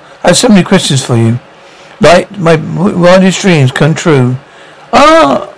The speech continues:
ah, in my time, all will be answered. Now, now look away while we do our secret handshake. Oh, what? Oh, I wanna do the hand-, secret handshake. No, no, no, no. Consciousness of doing a double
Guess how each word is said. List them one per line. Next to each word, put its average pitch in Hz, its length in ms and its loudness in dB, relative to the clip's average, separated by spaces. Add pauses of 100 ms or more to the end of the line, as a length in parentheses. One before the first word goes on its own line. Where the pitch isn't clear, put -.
ah, 143 680 -2 (720)
in 175 140 2
my 208 280 4
time, 202 600 2 (560)
all 180 240 2
will 185 180 4
be 180 120 2
answered. 135 580 0 (480)
Now, 214 460 2
now 202 260 4
look 254 160 0
away 139 460 2 (340)
while 147 180 2
we 156 240 2 (360)
do 190 160 2
our 170 80 4
secret 175 320 -4
handshake. 151 500 -2 (540)
Oh, 208 360 2
what? 160 300 -2 (220)
Oh, 175 360 0 (480)
I - 120 -2
wanna 214 260 2
do 190 160 2
the 190 60 4
hand-, 196 260 4
secret 208 260 -4
handshake. 208 380 0
No, 190 160 2
no, 160 160 0
no, 147 160 0
no. 127 380 0 (400)
Consciousness 185 640 2
of 156 100 2
doing 160 240 2
a 143 80 0
double 151 400 2